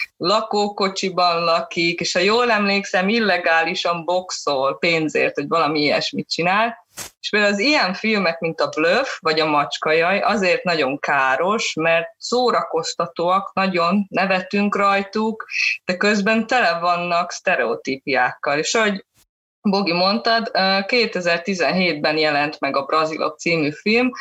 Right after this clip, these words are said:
ami szerintem szintén ugyanilyen, hogy, hogy nevetünk rajta, szórakoztató, de nagyon sok sztereotípia van benne. Például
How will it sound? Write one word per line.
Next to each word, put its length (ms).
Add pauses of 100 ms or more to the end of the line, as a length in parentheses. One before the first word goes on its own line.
(160)
ami 200
szerintem 460
szintén 560
ugyanilyen, 640
hogy, 300
hogy 160
nevetünk 600
rajta, 320
szórakoztató, 760
de 200
nagyon 380
sok 240
sztereotípia 760
van 240
benne. 500 (440)
Például 1080